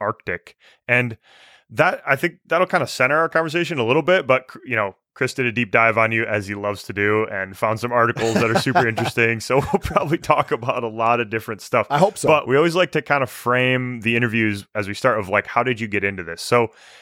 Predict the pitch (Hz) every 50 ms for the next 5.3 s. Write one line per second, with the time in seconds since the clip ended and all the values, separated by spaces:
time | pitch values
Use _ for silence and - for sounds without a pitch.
0 | _ _ _ - - - 160 185 185 202 170 - - 131 160 190 196 170 - -
1 | - - 120 127 135 135 135 117 117 117 101 110 92 110 110 107 113 110 104 -
2 | - 113 107 104 104 101 101 101 - _ _ - - - - - 170 147 143 135
3 | 151 170 170 170 156 139 120 127 139 143 147 147 143 143 143 143 143 143 143 143
4 | 139 127 107 117 127 135 139 139 139 135 131 123 131 131 131 131 131 - 120 117
5 | 113 113 117 110 -